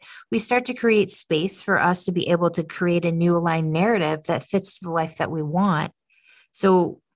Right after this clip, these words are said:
check out episode thirty-one if you really wanna learn how to let go of all that crap that doesn't serve you anymore. And I'm talking about the stuff like eating at night when you don't want to and staying in relationships that don't serve you anymore,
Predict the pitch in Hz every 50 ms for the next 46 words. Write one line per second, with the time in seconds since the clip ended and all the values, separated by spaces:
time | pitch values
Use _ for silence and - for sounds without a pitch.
0 | _ - _ - - 226 226 226 247 247 233 233 233 226 - - 214 196 - 190
1 | 190 190 190 180 175 175 175 175 175 185 170 165 170 170 170 175 170 165 170 165
2 | 165 175 175 - 165 165 156 156 165 - - 180 175 175 175 165 165 165 165 160
3 | - - - - - 170 165 160 - - 175 160 156 165 156 160 156 147 - -
4 | 151 151 156 175 175 180 180 185 196 196 202 202 208 214 214 214 - - - -
5 | - _ - 254 311 370 - - 494 466 427 370 302 294 269 262 240 233 - -
6 | 233 226 - 220 196 175 - - _ 226 240 262 285 269 247 226 - - 196 196
7 | 214 220 - 208 202 190 190 180 175 170 - 170 190 202 208 - - - - -
8 | 220 214 214 208 208 208 208 208 208 208 208 202 - - - - - - _ _
9 | _ _ - 196 196 180 175 - - - 190 233 247 254 226 202 185 180 190 208
10 | 226 - 254 233 - - 214 - - 175 - 165 - 156 - - 247 262 262 277
11 | 277 277 269 269 269 262 -